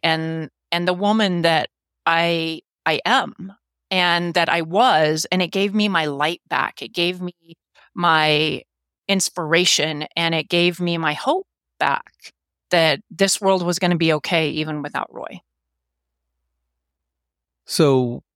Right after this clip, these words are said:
Speaker 2: and I think we can all empathize with hitting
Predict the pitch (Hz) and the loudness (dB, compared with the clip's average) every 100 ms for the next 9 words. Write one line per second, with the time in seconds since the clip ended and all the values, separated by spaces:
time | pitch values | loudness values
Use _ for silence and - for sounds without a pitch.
0 | _ _ - 147 135 170 160 156 147 127 | _ _ -4 -2 0 -2 -2 -2 2 4
1 | 131 123 120 127 - 135 131 - 123 107 | 6 6 4 -2 -4 -2 -2 -2 0 2
2 | 104 95 113 - 139 117 104 101 | 0 -2 -6 -2 0 0 -2 -6